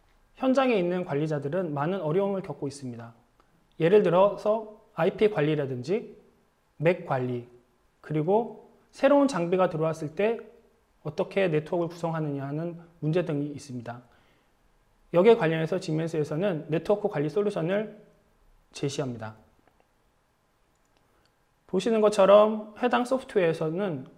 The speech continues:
토폴로지 및 네트워크 알람이 확인이 가능합니다.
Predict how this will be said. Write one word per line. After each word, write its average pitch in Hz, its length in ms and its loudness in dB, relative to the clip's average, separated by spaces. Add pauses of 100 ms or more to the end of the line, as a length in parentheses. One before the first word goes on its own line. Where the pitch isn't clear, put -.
(120)
토폴로지 202 500 0
및 170 400 -4 (320)
네트워크 196 640 0
알람이 170 640 0 (1120)
확인이 220 320 0
가능합니다. 123 560 -8